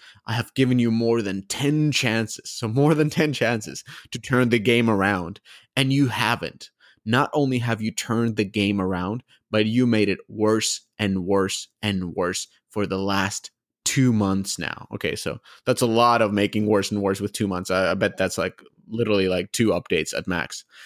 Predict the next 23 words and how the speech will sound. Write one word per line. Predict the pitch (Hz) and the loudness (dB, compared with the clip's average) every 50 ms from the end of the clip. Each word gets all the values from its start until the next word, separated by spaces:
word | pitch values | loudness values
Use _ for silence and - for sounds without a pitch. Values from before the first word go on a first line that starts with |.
| - 107 - | -20 -8 -2
Anyway, | - 151 160 147 110 85 87 - - - _ _ - | 0 2 2 2 0 -2 -4 -8 -16 -20 _ _ -12
bullshit | 113 110 139 139 160 - - - 190 156 | -4 0 2 2 2 2 0 0 0 2
offers, | 113 117 113 113 - - 123 117 123 - - _ _ _ - | 2 2 0 0 -2 -6 -8 -8 -8 -10 -14 _ _ _ -8
bullshit | 101 110 127 127 135 - - 160 156 - | -2 0 2 2 2 0 -2 -2 -2 -2
rate | 123 117 110 107 104 | 0 0 0 0 0
system, | - - 113 107 - - - 117 110 110 107 - _ _ _ _ _ _ - | -2 -6 -8 -8 -8 -8 -8 -8 -6 -8 -8 -12 _ _ _ _ _ _ -6
uh, | - 110 - - | -4 -4 -2 0
rate | 127 139 147 147 139 127 | 2 2 2 2 0 0
reward | 127 123 120 131 156 151 139 | 0 2 2 4 2 2 2
system, | - 156 143 - - 131 110 - _ - | 2 0 0 0 -2 -4 -6 -6 _ -8
no | 107 110 113 110 131 151 | -4 -2 0 2 2 2
incentive | 156 143 - 143 127 127 135 127 | 2 0 2 0 2 2 0 0
to | - 135 | -2 -4
keep | - - - - - | -4 -2 -4 -4 -2
playing, | - 101 95 95 92 101 104 _ _ | 0 0 0 0 0 -2 -4 _ _
just | - - 117 - | -6 -4 -4 -4
trying | - - 104 98 107 107 | -2 -2 0 0 0 0
to | - 107 | -2 -2
grab | 98 107 104 98 98 101 110 | 0 2 2 2 2 0 0
the | - 104 | -4 -6
cash | - - - 110 98 104 101 - | -6 -6 -4 -2 0 0 -2 -4
at | - - - _ - | -10 -12 -14 _ -2
every | 110 110 104 104 107 120 110 107 - | -2 -2 -2 -2 0 0 0 0 -2